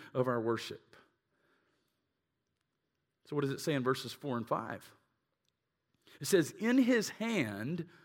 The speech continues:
are the depths of the earth. The heights of the mountains are his also. The sea is his, for he made it, and his hands formed the dry land." The psalmist says,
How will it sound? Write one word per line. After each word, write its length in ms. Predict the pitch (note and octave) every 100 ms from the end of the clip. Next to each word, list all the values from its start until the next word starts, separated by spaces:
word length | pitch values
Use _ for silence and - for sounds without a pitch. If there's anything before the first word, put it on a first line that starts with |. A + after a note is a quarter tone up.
| _ _ _ _ -
are 80 | D3+
the 100 | C#3+
depths 580 | A2+ G#2+ F3+ - - -
of 140 | - C3+
the 160 | A2+ -
earth. 540 | G3+ - - - - - _ _ _ _ _ _ -
The 60 | -
heights 480 | D3 - C4 A#3+ -
of 100 | E3+
the 60 |
mountains 880 | D#3 C#3 E3+ A#3+ - D3 A#2 G#2+ - - - -
are 80 |
his 260 | B2+ D#3 C3
also. 520 | C#3 G#3+ - E3+ C3 - -
The 140 | E3
sea 480 | G3+ - A#3 B3+ C4
is 260 | F3+ D#3 C3
his, 300 | D#3+ C#3+ C3+
for 240 | - F#3
he 160 | D#3+ F3+
made 320 | D#3+ G#3+ A3+
it, 140 | D3+ -
and 160 | E3+
his 240 | D#3 F#3 C3
hands 420 | A#3 B3+ E3+ C#3+ - -
formed 460 | - G3+ A#3 B3+ G3+
the 140 | F3+
dry 320 | D#3 F#3 G3
land." 420 | F#3 F#3 G3+ C3+
The 120 | A#2 E3
psalmist 400 | A3 A#3+ G3 -
says, 400 | A3 F3 D#3+